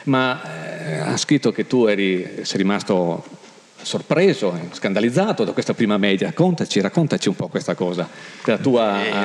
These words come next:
Speaker 2: beh,
Speaker 1: della
Speaker 2: certo,
Speaker 1: tua
Speaker 2: perché
Speaker 1: avventura
Speaker 2: appunto,
Speaker 1: in prima
Speaker 2: sì,
Speaker 1: media,
Speaker 2: certo.
Speaker 1: poi affronteremo poi perché, come sei arrivato.
Speaker 2: Sì, eh, ovviamente chi ha letto il libro lo sa, eh, io
Speaker 1: La facciamo
Speaker 2: Eh,
Speaker 1: anche per chi non ha letto il
Speaker 2: chi
Speaker 1: libro.
Speaker 2: non ha
Speaker 1: Sì,
Speaker 2: letto,
Speaker 1: sì,
Speaker 2: sì,
Speaker 1: sì,
Speaker 2: sì,
Speaker 1: sì.
Speaker 2: no, ma anche
Speaker 1: Sì,
Speaker 2: per chi non
Speaker 1: perché
Speaker 2: ha
Speaker 1: lì
Speaker 2: letto,
Speaker 1: siamo
Speaker 2: insomma,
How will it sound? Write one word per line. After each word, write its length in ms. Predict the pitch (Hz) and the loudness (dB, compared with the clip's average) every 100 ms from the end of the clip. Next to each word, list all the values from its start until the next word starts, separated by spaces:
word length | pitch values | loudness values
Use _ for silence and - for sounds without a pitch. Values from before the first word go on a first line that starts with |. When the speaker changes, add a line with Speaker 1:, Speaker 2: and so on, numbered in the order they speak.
| 98 | 0
Speaker 2:
beh, 160 | 160 120 | 0 -2
Speaker 1:
della 100 | 117 | -2
Speaker 2:
certo, 340 | 113 120 117 175 | 0 2 2 2
Speaker 1:
tua 100 | 185 | 4
Speaker 2:
perché 160 | 147 135 | 2 0
Speaker 1:
avventura 520 | 123 117 185 247 220 | 0 2 4 4 4
Speaker 2:
appunto, 20 | |
Speaker 1:
in 140 | 135 110 | 2 2
prima 200 | 147 127 | 2 2
Speaker 2:
sì, 60 | |
Speaker 1:
media, 500 | 127 185 185 202 196 202 - | 4 4 4 4 2 -4 -10
Speaker 2:
certo. 260 | - 117 165 | -4 0 4
Speaker 1:
poi 100 | 220 | 4
affronteremo 600 | 185 170 156 165 175 170 | 2 2 4 4 2 2
poi 240 | 139 156 | 4 4
perché, 340 | 156 - 143 | 2 2 2
come 180 | 143 170 | 4 2
sei 140 | 147 113 | 2 2
arrivato. 420 | 98 80 - 87 - - - | 2 -2 -6 -10 -10 -20 -8
Speaker 2:
Sì, 240 | - 110 - - | -4 -4 -6 -8
eh, 300 | 107 98 98 | -6 -4 -4
ovviamente 800 | 110 113 123 127 113 117 113 107 | -2 0 2 0 0 -2 -2 -2
chi 140 | - | -2
ha 40 | 117 | -2
letto 160 | 110 | 0
il 80 | 113 | -2
libro 180 | 117 107 | 0 0
lo 40 | |
sa, 480 | 131 - 117 139 120 | 0 0 -2 -4 -4
eh, 380 | 120 107 104 101 | -4 -4 -2 0
io 400 | 110 110 104 98 - - - - - | 0 2 2 -2 -8 -16 -16 -16 -4
Speaker 1:
La 80 | 131 | 0
facciamo 300 | 147 151 185 | 0 0 0
Speaker 2:
Eh, 40 | |
Speaker 1:
anche 140 | 151 160 | 0 0
per 100 | 117 | 0
chi 120 | - | 0
non 160 | 117 107 | 0 0
ha 100 | 104 | -2
letto 320 | 98 - - | -2 -4 -6
il 60 | 92 | -6
Speaker 2:
chi 80 | - | 0
Speaker 1:
libro. 100 | 175 151 | 2 2
Speaker 2:
non 80 | 117 | 2
ha 40 | 110 | -2
Speaker 1:
Sì, 60 | |
Speaker 2:
letto, 120 | 110 110 | 0 0
Speaker 1:
sì, 140 | - | 2
Speaker 2:
sì, 60 | 214 | 2
Speaker 1:
sì, 60 | |
Speaker 2:
sì, 80 | 147 | 0
Speaker 1:
sì. 60 | 143 | 0
Speaker 2:
no, 100 | 113 | 0
ma 140 | 104 98 - - - | -2 -4 -6 -8 -6
anche 240 | 127 - | -4 0
Speaker 1:
Sì, 60 | 156 | 0
Speaker 2:
per 120 | 120 | 2
chi 80 | 123 | 2
non 80 | 123 | 2
Speaker 1:
perché 120 | 139 | 2
Speaker 2:
ha 40 | |
Speaker 1:
lì 140 | 135 107 | 2 2
Speaker 2:
letto, 160 | 170 | 2
Speaker 1:
siamo 160 | - 160 | 2 2
Speaker 2:
insomma, 100 | 110 | 2